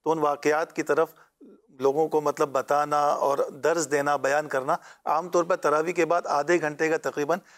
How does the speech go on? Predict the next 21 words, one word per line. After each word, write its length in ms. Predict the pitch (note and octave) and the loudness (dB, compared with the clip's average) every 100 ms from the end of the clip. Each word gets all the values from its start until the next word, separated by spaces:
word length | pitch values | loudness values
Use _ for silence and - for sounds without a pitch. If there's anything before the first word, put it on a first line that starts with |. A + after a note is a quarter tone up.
| _ - | _ -6
یہ 60 | |
سیشن 340 | C#3 C#3+ C#3 D#3 | -2 0 0 0
ہوتا 220 | D3+ F3 | 0 2
ہے، 40 | |
اور 240 | E3 E3+ - | 2 0 -2
تقریباً 400 | D#3+ - F#3 F3+ | -2 0 0 0
تمام 320 | F3 D#3 F3+ | 0 0 0
مساجد 440 | D#3+ D#3 D#3+ E3 | 0 0 0 0
میں 120 | D#3+ D#3 | -2 -2
اب 100 | D3 | 0
یہ 140 | D3+ D3 - - - C3 | -2 -4 -10 -20 -2 0
رجحان 320 | C3+ C#3+ D3 | 2 2 2
ہے 120 | E3+ | 0
کہ 120 | F3+ | 0
تراویح 380 | D#3+ C#3+ C#3 D3 | -2 0 0 -2
کے 140 | D3 C3 | -2 0
بعد 180 | C3+ C#3 | 0 -2
اس 140 | B2 | -4
طرح 160 | C3 B2+ | -4 -6
کی 120 | B2 | -6
چیزیں۔ 300 | - A2 A#2 | -14 -16 -18